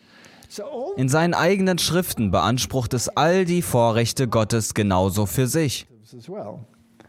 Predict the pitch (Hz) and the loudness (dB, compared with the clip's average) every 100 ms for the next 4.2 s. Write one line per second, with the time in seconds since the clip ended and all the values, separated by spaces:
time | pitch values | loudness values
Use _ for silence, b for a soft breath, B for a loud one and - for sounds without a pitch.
0 | B B - 147 180 214 208 - 135 180 | B B -14 -10 -10 -10 -4 0 2 2
1 | 143 147 - 135 104 107 110 117 - 160 | 2 0 0 -2 2 2 2 0 0 0
2 | 165 156 117 113 117 117 151 175 110 - | 0 0 0 2 2 0 0 0 0 0
3 | 95 95 - 107 101 117 139 165 - - | 0 0 0 -2 -2 0 2 0 0 -2
4 | 90 82 | -2 -2